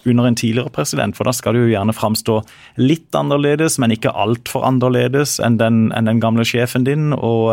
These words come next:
ehm, ja, og i, i nitten åttiåtte, da, da pappa Bush, eh, vant og skulle innsettes som president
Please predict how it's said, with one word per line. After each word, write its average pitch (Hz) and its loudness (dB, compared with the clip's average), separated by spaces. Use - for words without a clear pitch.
ehm, 104 0
ja, 151 0
og 143 -2
i, 147 2
i 143 4
nitten 151 -2
åttiåtte, 135 0
da, 127 2
da 117 2
pappa 123 -6
Bush, - -4
eh, 104 -6
vant 165 -4
og 123 0
skulle 117 -2
innsettes 120 -2
som 110 0
president 110 -2